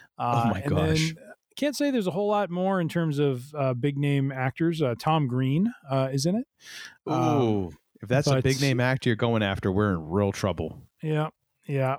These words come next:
Speaker 1: Well, this one got a five point one I M D B rating, so a little bit above
Speaker 2: Oh.
Speaker 1: Showgirls. Uh, didn't,
Speaker 2: All
Speaker 1: didn't
Speaker 2: right.
Speaker 1: sink ben-, beneath the Showgirls bar. So, um, but yeah, that was my number one surprise. I was, uh,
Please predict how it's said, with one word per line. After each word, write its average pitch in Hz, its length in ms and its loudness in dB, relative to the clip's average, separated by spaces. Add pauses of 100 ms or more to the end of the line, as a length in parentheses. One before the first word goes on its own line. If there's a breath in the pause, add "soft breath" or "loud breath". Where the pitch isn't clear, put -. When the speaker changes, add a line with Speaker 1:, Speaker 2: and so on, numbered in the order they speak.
Speaker 1:
Well, 147 240 0
this 190 160 -4
one 233 120 -2
got 196 180 0
a - 40 -2
five 175 320 -2
point 170 220 -2
one 160 180 0
I 147 160 0
M 147 100 0
D 147 140 0
B 147 160 -2
rating, 139 360 0
so 139 180 0
a - 20 0
little 202 320 0
bit 175 160 0
above 262 400 2
Speaker 2:
Oh. 359 80 0
Speaker 1:
Showgirls. 403 840 0
Uh, 127 380 0
didn't, 143 260 0
Speaker 2:
All 170 120 0
Speaker 1:
didn't 190 140 2
Speaker 2:
right. 170 100 0
Speaker 1:
sink 165 260 -2
ben-, 143 380 -4 (200)
beneath 139 280 0
the 135 60 -2
Showgirls 120 520 -2
bar. 110 300 -2
So, 120 340 -2 (560 loud breath)
um, 113 500 -2
but 135 220 -4
yeah, 143 160 0
that 156 160 0
was 202 160 -2
my 175 100 -2
number 151 280 0
one 139 160 0
surprise. 127 520 -2
I 147 220 -2
was, 127 460 -2
uh, 113 420 0